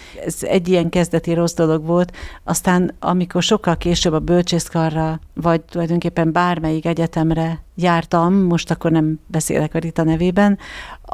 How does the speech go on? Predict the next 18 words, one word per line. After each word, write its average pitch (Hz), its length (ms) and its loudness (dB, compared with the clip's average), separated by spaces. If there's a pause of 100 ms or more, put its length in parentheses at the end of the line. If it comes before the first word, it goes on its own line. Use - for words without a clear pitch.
(140)
azt 196 320 0
mondhatom, 175 640 2
hogy 170 340 2 (200)
tényleg 170 520 2
mindenki, 160 800 2 (160)
amellett, 202 560 2
hogy 170 260 -2
a 160 340 2 (1000)
legmaximálisabb 165 1080 2 (220)
módon 165 640 2 (300)
az 147 180 -4
ember 175 240 4
segítségére 165 800 0
volt, 175 540 2
mégis 202 360 2
ugyanúgy 190 680 2
és 202 200 2
ugyanannyit 170 720 4